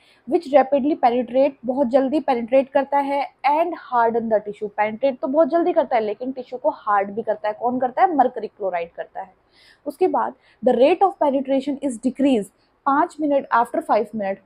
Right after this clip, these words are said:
पाँच minute के बाद जैसे ही हमने tissue को इसके अंदर रखा तो पाँच मिनट के बाद जो rate of penetration है वो धीरे धीरे decrease होने लग जाता है, so that tissue not than five M M is in the thickness are not fixed। अगर पाँच एम एम से ज़्यादा का tissue है कोई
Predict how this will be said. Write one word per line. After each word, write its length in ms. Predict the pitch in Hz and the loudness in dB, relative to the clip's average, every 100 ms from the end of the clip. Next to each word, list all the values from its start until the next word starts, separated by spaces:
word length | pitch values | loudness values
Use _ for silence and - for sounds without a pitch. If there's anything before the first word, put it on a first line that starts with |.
| - | 0
पाँच 300 | 254 320 - | 2 2 -2
minute 200 | 285 277 | -2 -2
के 120 | - | -2
बाद 240 | 240 208 226 | 0 0 2
जैसे 240 | 254 269 | 0 0
ही 60 | 294 | -4
हमने 220 | 277 269 | -2 -2
tissue 280 | 269 262 269 | -4 -4 0
को 80 | 277 | 0
इसके 180 | 277 | 2
अंदर 180 | 262 254 | -2 0
रखा 440 | 226 214 - 220 285 _ _ - | -2 -6 -8 -6 -8 _ _ -12
तो 40 | |
पाँच 300 | 277 277 302 302 | 0 2 2 -2
मिनट 160 | 302 285 | -6 -4
के 60 | |
बाद 240 | 254 233 240 | 2 2 2
जो 100 | 285 | 0
rate 220 | 269 277 | 0 0
of 80 | 302 | -2
penetration 520 | 285 262 254 269 277 269 | -2 -2 0 -2 0 0
है 60 | |
वो 120 | 269 269 | 0 0
धीरे 180 | 262 | 0
धीरे 160 | 247 262 | 0 0
decrease 360 | 226 233 226 220 | 0 -4 -6 -6
होने 100 | 240 | -4
लग 100 | 247 | -2
जाता 260 | 240 254 277 | -2 0 -2
है, 260 | 277 320 381 - _ _ - | 2 2 2 -4 _ _ -4
so 120 | 330 302 | 0 2
that 400 | 240 214 240 311 - _ - | 4 6 4 2 -6 _ 0
tissue 300 | 311 - 370 | 0 4 0
not 380 | 349 285 277 302 - | 2 6 6 6 0
than 300 | 233 247 262 269 285 | 2 4 2 -2 0
five 320 | 262 294 - 240 | 2 0 -2 -4
M 180 | 233 226 | -2 -4
M 140 | 233 247 _ 262 | -4 -6 _ -2
is 200 | 269 269 - _ _ _ _ _ _ _ _ _ _ | 0 0 -6 _ _ _ _ _ _ _ _ _ _
in 140 | 262 254 | -2 0
the 120 | 254 320 | -2 -2
thickness 520 | 339 302 233 233 262 - | -4 2 4 4 2 2
are 120 | 233 233 | 2 2
not 240 | 220 208 - | 0 -2 0
fixed। 200 | 330 - - | -2 -2 -4
अगर 200 | 233 269 | 0 0
पाँच 360 | 269 262 277 277 | 0 0 2 0
एम 120 | 254 | 0
एम 100 | 262 | -2
से 120 | 277 | -2
ज़्यादा 300 | 233 226 269 | 0 2 2
का 120 | 294 | 0
tissue 360 | 285 269 - 269 | -2 -4 -2 2
है 160 | 240 214 | 4 2
कोई 300 | 220 233 | 4 2